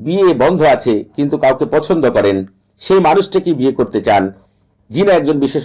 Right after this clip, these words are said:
রাজা রয়েছে, আল্লাহ তাআলা তাকে সেই সুপ্রিম পাওয়ার দিয়েছেন, তার নাম হচ্ছে দাইবাক। এই দাইবাকের দ্বারা কিভাবে ওই মানুষটিকেই বিয়েতে রাজি করবেন, সেই বিশেষ আমল আমি আপনাদের মাঝে দিয়ে দিব ইনশাআল্লাহ। সবকিছু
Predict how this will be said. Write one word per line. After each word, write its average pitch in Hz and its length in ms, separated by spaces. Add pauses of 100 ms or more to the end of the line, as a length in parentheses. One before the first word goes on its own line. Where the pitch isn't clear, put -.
রাজা 143 200
রয়েছে, 113 300
আল্লাহ 120 200
তাআলা 117 240
তাকে 110 220
সেই 123 220
সুপ্রিম 135 340
পাওয়ার 104 260
দিয়েছেন, 139 340 (520)
তার 127 200
নাম 123 180
হচ্ছে 143 220 (480)
দাইবাক। 104 560 (480)
এই 147 140 (160)
দাইবাকের 196 520
দ্বারা 131 240
কিভাবে 135 340 (460)
ওই 175 80 (100)
মানুষটিকেই 156 540 (480)
বিয়েতে 156 280
রাজি 117 280
করবেন, 104 260 (420)
সেই 147 240
বিশেষ 139 240 (240)
আমল 135 200 (100)
আমি 104 140 (400)
আপনাদের 101 380
মাঝে 92 200 (140)
দিয়ে 110 160
দিব 95 180
ইনশাআল্লাহ। 98 420
সবকিছু 202 300